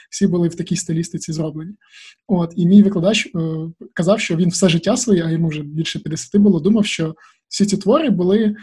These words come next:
ну, ч-, співалися як пісні. От, поки він одного разу не подивився як це робили люди, ну, я потім прочитав дослідження, от, і він з'ясував, що ось такі твори, вони дійсно читаються репе-, речитативом як реп, а ви розумієте, людині більше п'ятдесяти, і вона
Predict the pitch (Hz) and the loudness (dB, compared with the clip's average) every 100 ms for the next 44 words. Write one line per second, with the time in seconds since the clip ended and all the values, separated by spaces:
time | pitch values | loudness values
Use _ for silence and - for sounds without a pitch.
0 | - - - 226 185 - 208 196 190 233 | -18 -12 0 2 2 -2 -2 4 6 6
1 | 214 208 196 202 202 175 156 165 160 - | 4 2 2 0 -2 -4 -4 -6 -8 0
2 | 196 196 196 190 175 170 175 180 170 170 | 2 4 2 2 -2 0 0 0 0 0
3 | 170 185 165 175 170 - 165 - _ _ | -2 -4 -2 -2 -2 -4 -6 -6 _ _
4 | _ _ _ _ - 180 175 180 165 160 | _ _ _ _ -2 -2 0 -2 -2 0
5 | 160 165 285 196 165 165 160 156 165 - | 0 -2 0 0 0 -2 -6 -6 -8 -6
6 | 165 151 165 240 294 226 202 - - - | -6 -6 -6 -6 0 0 0 -4 -20 -20
7 | - _ 170 170 180 170 208 185 - 160 | -20 _ -4 -2 0 4 4 4 0 0
8 | 190 208 - 165 160 - - - 185 180 | 2 2 0 0 -2 -6 -8 -2 -2 0
9 | 165 202 208 170 151 165 170 196 185 - | 0 2 2 2 0 -2 2 0 0 -4
10 | - 170 170 185 180 196 196 202 190 202 | 0 0 0 -2 -4 -4 -4 -2 0 2
11 | 196 196 180 170 170 196 220 285 - - | 4 4 4 2 2 4 4 2 -10 -20
12 | - 175 165 170 170 208 202 165 165 170 | -4 0 0 2 8 8 8 2 0 0
13 | 165 165 165 165 165 - 165 220 170 | -2 -6 -6 -4 -6 -8 0 2 2